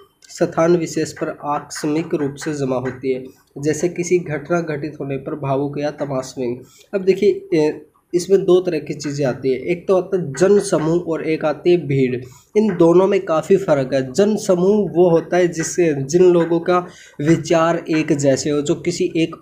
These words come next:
उद्देश्य के लिए इकट्ठा हुए हो। जैसे कि मैंने बताया कि एक रैली है, रैली के अंदर सभी लोग इकट्ठा हुए होते हैं, तो वो क्यों इकट्ठा हुए होते हैं? वो नेता का भाषण सुनना चाहते हैं, उनके क्या विचार हैं, तो वो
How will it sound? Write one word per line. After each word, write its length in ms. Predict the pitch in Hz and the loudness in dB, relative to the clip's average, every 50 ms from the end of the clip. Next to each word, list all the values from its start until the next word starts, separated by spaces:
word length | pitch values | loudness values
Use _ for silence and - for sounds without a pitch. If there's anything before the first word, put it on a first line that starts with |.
| _ - | _ -2
उद्देश्य 460 | 156 139 147 160 151 - - 196 180 | 0 2 2 2 2 2 2 2 2
के 120 | 180 160 | 2 0
लिए 220 | 151 156 160 - - | -2 -2 -4 -4 -8
इकट्ठा 340 | - - 160 147 147 - 160 | -10 -8 -8 -8 -4 -2 0
हुए 280 | 147 135 131 131 131 127 | 0 2 0 0 -2 -2
हो। 260 | 120 131 131 131 131 | -2 -2 -4 -4 -4
जैसे 300 | 127 143 156 143 151 175 | -2 -2 -2 0 0 -2
कि 80 | 165 160 | -2 0
मैंने 220 | 160 156 160 160 | -2 -2 -2 -4
बताया 480 | 156 151 143 - 147 151 156 160 151 - - - - - _ _ _ - | -4 -6 -6 -4 -4 -2 -2 -4 -6 -10 -20 -20 -20 -20 _ _ _ 2
कि 400 | 175 156 160 156 151 147 139 - - | 4 6 6 6 6 6 2 2 2
एक 180 | 165 165 165 175 | 0 2 2 2
रैली 380 | 151 151 147 147 156 165 160 | 4 4 4 4 4 4 4
है, 140 | 156 156 151 | 4 4 4
रैली 260 | 147 151 151 156 165 | 4 4 4 4 2
के 120 | 165 170 170 | 2 2 0
अंदर 160 | 165 165 160 | 0 0 -4
सभी 360 | - - - 151 139 165 175 | -4 -2 -4 -2 2 4 4
लोग 280 | 175 170 160 160 160 - | 4 4 2 2 0 -4
इकट्ठा 380 | 160 143 143 175 - - 165 | -6 -4 -4 -6 -4 -2 0
हुए 200 | 151 139 139 139 | 0 2 2 2
होते 320 | 135 135 131 123 - - 139 | 0 0 -2 -4 -6 -4 -4
हैं, 100 | 139 139 | -4 -2
तो 80 | 170 | -2
वो 160 | 160 156 165 160 | 0 0 0 -2
क्यों 520 | - - - 180 175 170 170 170 - 170 | -2 0 4 4 4 4 4 0 -2 -4
इकट्ठा 320 | 165 170 165 151 151 165 | -2 -2 -4 -4 -2 -2
हुए 180 | 151 151 151 151 | 0 0 0 -2
होते 300 | 151 147 147 139 143 160 | -2 -2 -4 -4 -6 -6
हैं? 80 | 160 165 | -4 -2
वो 160 | 160 165 165 | 0 0 0
नेता 440 | 147 143 135 135 143 147 143 156 160 | 2 2 4 4 4 2 2 0 -2
का 140 | 156 165 | -2 -4
भाषण 460 | 160 143 131 139 139 139 - 170 165 160 | -6 -4 0 0 0 0 0 0 0 0
सुनना 340 | 160 - 160 156 156 156 151 | 0 -2 -4 -2 -2 -2 -4
चाहते 400 | 156 - 156 156 151 147 - 160 | -2 -2 -2 -2 -2 -4 -4 -4
हैं, 220 | 160 160 160 160 170 - - - - - 131 160 | -2 -2 -4 -6 -10 -14 -18 -20 -18 -10 0 4
उनके 240 | 165 175 170 175 170 | 4 4 6 4 2
क्या 320 | 170 - 165 160 160 160 | 2 2 2 4 4 2
विचार 440 | 151 156 147 147 - 151 147 147 143 | 2 0 -2 0 0 0 0 0 -2
हैं, 180 | 143 151 147 | -4 -6 -2
तो 80 | 151 180 | -2 -2
वो 360 | 165 156 165 185 190 180 185 | -2 2 2 2 2 2 -2